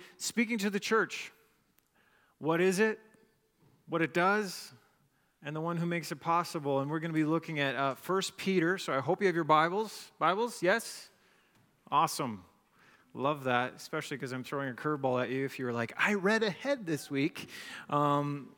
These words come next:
we're gonna be opening up to First Peter chapter two, and I'm gonna read from my actual Bible 'cause whatever I read this first service was <laughs> actually not the right text. Uh, so hopefully you got the right text behind me.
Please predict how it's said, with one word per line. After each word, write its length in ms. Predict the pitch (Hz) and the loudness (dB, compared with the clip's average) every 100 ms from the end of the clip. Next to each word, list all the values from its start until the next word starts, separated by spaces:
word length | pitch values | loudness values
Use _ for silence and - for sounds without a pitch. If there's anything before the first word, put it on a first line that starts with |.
| - - | -18 -10
we're 180 | 143 175 | -2 0
gonna 120 | 180 | 2
be 100 | 170 | 2
opening 200 | 175 185 | 2 0
up 80 | 165 | -4
to 60 | 160 | -6
First 340 | - 196 - | -2 -2 0
Peter 180 | 196 170 | 0 0
chapter 380 | 156 170 160 151 | 0 0 0 -4
two, 340 | - 170 131 131 | -2 0 2 0
and 80 | |
I'm 100 | 165 | -2
gonna 160 | 196 180 | 0 0
read 220 | 147 165 | 2 2
from 140 | - 151 | 2 0
my 120 | 139 | 0
actual 260 | 139 - | 0 -2
Bible 320 | 135 131 131 123 | 0 0 0 -2
'cause 320 | 139 113 - | -4 -4 -4
whatever 320 | 135 156 208 | -2 -2 0
I 60 | 165 | 0
read 280 | 139 143 | 0 0
this 180 | 139 - - _ _ | -2 -8 -12 _ _
first 320 | - 156 147 | -6 -4 -2
service 380 | 143 123 117 - | -2 -2 -4 -4
was 180 | 131 - | -6 0
<laughs> 120 | - | -2
actually 360 | 196 - 190 160 | -2 -6 -8 -4
not 220 | 202 160 - | -4 -4 -6
the 80 | |
right 240 | 147 139 - | -4 -4 -4
text. 520 | - 139 113 - - - - - 175 | -4 -4 -6 -16 -16 -14 -12 -10 -2
Uh, 140 | 151 151 | 0 2
so 340 | - 180 143 - - - | 2 0 0 -4 -18 -2
hopefully 320 | - 214 202 190 | 4 4 6 6
you 40 | |
got 140 | 190 | 8
the 100 | 180 | 8
right 220 | 175 185 175 | 6 6 6
text 340 | 185 170 - | 4 4 4
behind 360 | 175 170 165 165 | 6 6 6 4
me. 300 | 160 151 | 4 2